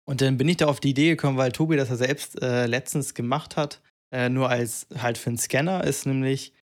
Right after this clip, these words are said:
ähm, den Raspberry Pi als Druckserver einzusetzen.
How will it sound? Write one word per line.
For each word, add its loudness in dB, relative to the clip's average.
ähm, 2
den 0
Raspberry 0
Pi 2
als 0
Druckserver 0
einzusetzen. -4